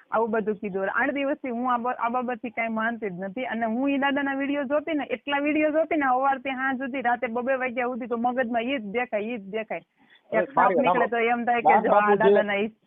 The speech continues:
Speaker 2: દાન બાપુ ધૂણવા બે એટલે શું બોલે ખબર છે?
Speaker 1: હા.
Speaker 2: "ભાઈ સાંભળો ઝાલા, ઝાલા સાંભળો, જો કર્મના ફળ હશે તો ભાઈ ભોગવવું પડશે. તમારે નીતિ ચોખી હોય તો મારી માતા તમને કામ કરશે, તો દાદા પાસે આવવાની જરૂર નહીં." લે હવે ઈ, તો ઈ તો તમને અમને ખબર હશે.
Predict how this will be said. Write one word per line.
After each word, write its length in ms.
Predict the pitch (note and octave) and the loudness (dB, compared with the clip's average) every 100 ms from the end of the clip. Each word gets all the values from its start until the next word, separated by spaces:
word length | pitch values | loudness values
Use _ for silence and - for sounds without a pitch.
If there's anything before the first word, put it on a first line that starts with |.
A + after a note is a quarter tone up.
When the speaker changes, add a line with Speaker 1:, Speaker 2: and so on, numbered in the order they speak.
| _ - | _ 0
Speaker 2:
દાન 220 | D#3 G#3 | 4 4
બાપુ 240 | G3 F#3+ F#3+ | 2 2 2
ધૂણવા 280 | E3 G3 F3+ | 2 4 6
બે 160 | G3 | 6
એટલે 240 | G3 F3 E3 | 4 4 4
શું 160 | A#3 | 4
બોલે 200 | G#3+ E3 | 6 4
ખબર 220 | D3+ G3+ | 4 4
છે? 80 | G#3 G#3+ _ _ _ _ _ _ _ _ _ - | 2 0 _ _ _ _ _ _ _ _ _ -10
Speaker 1:
હા. 160 | G#3+ G3 _ - | -10 -10 _ 2
Speaker 2:
"ભાઈ 180 | G3+ | 4
સાંભળો 300 | F3+ F#3 A3 | 4 6 4
ઝાલા, 420 | G3+ A3 G3+ - - _ | 6 6 4 0 -6 _
ઝાલા 240 | D3 F#3+ G#3+ | 2 4 6
સાંભળો, 540 | G3 F#3+ A3 F#3+ G#2 - | 4 6 4 4 0 2
જો 120 | A3 | 2
કર્મના 380 | A3 F3 F#3+ A3+ | 4 2 4 2
ફળ 240 | - A3+ | 2 2
હશે 460 | G#3+ - B3+ A3 - _ _ | 4 6 4 4 0 _ _
તો 100 | B3+ | 0
ભાઈ 140 | G3 A3 | 4 2
ભોગવવું 420 | G3 F#3 A3+ C4 | 2 4 4 4
પડશે. 440 | A#3+ A#3+ C4 A#3 | 4 4 4 4
તમારે 300 | F#3 F#3+ A3 | 2 4 4
નીતિ 260 | A3 G3+ C4 | 4 2 0
ચોખી 280 | A3+ G3+ B3+ | 2 4 4
હોય 420 | F3+ A#3+ B3+ G3 | 6 6 4 2
તો 200 | - A3+ | 4 2
મારી 200 | F#3+ A3 | 4 2
માતા 300 | A3+ F3+ A#3 | 2 4 4
તમને 260 | G#3 F#3+ A3 | 2 2 4
કામ 240 | F#3+ G#3 | 4 2
કરશે, 440 | G3 F3+ A#3+ A#3 | 0 4 4 4
તો 140 | F#3+ G#3+ | 4 4
દાદા 240 | F#3 G#3+ | 4 4
પાસે 200 | A#3 A3+ | 4 6
આવવાની 240 | G3 A3 G3 | 6 4 4
જરૂર 240 | F#3 G#3+ | 4 4
નહીં." 380 | F#3 A3 A3+ D3+ | 4 4 4 6
લે 80 | G3 | 6
હવે 160 | G#3 | 6
ઈ, 220 | A#3+ C4+ B3 - - | 2 2 0 -6 0
તો 120 | A#3+ | 2
ઈ 60 | B3 | 4
તો 120 | C4 | 4
તમને 220 | C#4 C#4 | 2 2
અમને 260 | D4 D4+ D4 | 2 2 2
ખબર 240 | C#4+ C4+ | 2 2
હશે. 240 | G3+ F3 | 2 0